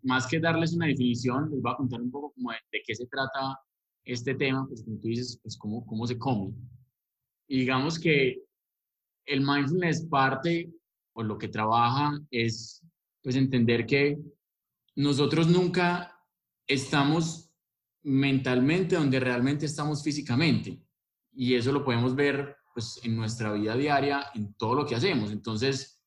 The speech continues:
nosotros nos bañamos pensando en el desayuno, desayunamos pensando en el trabajo, vamos para el trabajo pensando en el mercado que vamos a hacer por la tarde y estamos mercando pensando en lo que dejamos de hacer en el trabajo.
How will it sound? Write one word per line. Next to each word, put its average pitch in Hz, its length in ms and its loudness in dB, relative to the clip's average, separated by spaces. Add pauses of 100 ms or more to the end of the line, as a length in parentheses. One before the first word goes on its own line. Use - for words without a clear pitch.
(380)
nosotros 123 320 0
nos 151 160 0
bañamos 131 420 4
pensando 127 320 0
en 151 80 0
el 147 80 -2
desayuno, 127 520 2
desayunamos 127 480 0
pensando 123 360 -2
en 147 60 -4
el 135 120 -10
trabajo, 165 640 0
vamos 131 220 -4
para 131 120 -6
el - 60 -12
trabajo 120 420 -2
pensando 120 320 -2
en 123 60 -6
el 135 60 0
mercado 123 380 -4
que 127 60 -8
vamos 131 120 -2
a 135 40 -2
hacer 117 200 -6
por 135 140 -12
la 123 140 -6
tarde 175 340 -2
y 143 60 -2
estamos 120 260 -6
mercando 123 460 -4
pensando 113 320 -8
en 135 40 -6
lo 131 80 -8
que 117 100 -12
dejamos 120 200 -6
de 127 60 -6
hacer 110 160 -8
en 131 80 -6
el 131 100 -4
trabajo. 160 540 -2